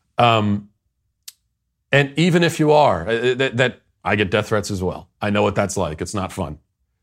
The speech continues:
I've experienced that. Uh,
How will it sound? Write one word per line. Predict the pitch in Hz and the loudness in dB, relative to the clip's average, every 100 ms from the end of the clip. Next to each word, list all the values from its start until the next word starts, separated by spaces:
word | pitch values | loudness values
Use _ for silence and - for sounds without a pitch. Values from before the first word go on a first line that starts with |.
| _ _ | _ _
I've | - 95 | -6 -4
experienced | 98 - 113 98 87 | -4 0 0 0 -4
that. | 76 78 _ _ _ _ _ _ _ _ _ _ _ _ _ _ | -6 -10 _ _ _ _ _ _ _ _ _ _ _ _ _ _
Uh, | 98 87 | -10 -8